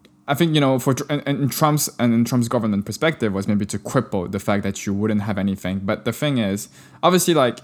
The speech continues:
I think there has always been this push from Huawei 'cause, you know, I think the, the, um, they've started to build their own operating system ever since two thousand twelve or something. So it goes a,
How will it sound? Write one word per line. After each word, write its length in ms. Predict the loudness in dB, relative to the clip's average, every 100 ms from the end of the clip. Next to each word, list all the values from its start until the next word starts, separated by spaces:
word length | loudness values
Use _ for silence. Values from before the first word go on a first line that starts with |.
| _ _ -20 -8 -2
I 40 |
think 160 | 2 2
there 80 |
has 100 | 2
always 320 | 4 4 4 2
been 460 | 2 2 2 0
this 220 | -2 -4 -4
push 340 | -2 0 0
from 220 | -2 0
Huawei 240 | 0 0 -2
'cause, 180 | -6
you 140 | -2 0
know, 80 | 0
I 60 |
think 200 | -2 -2
the, 160 | -2 -2 -6 -2
the, 200 | 0 2
um, 360 | 0 -4 -6 -2
they've 240 | -2 0
started 400 | -2 0 0 -2 -4 -2
to 760 | -2 0 -2 -2 -4 -6 -8 -14 -20 _ -4
build 280 | 2 2 2
their 120 | 0
own 360 | 0 0 0 -2 -14 _
operating 300 | -4 0 -2
system 280 | -2 -4 -2
ever 160 | -2 -2
since 240 | -4 -4
two 60 | -4
thousand 340 | -2 -2 -4
twelve 260 | 0 0 0
or 40 |
something. 300 | -4 -6 -6
So 180 | -6 -8
it 60 | -6
goes 240 | -6
a, 100 | -6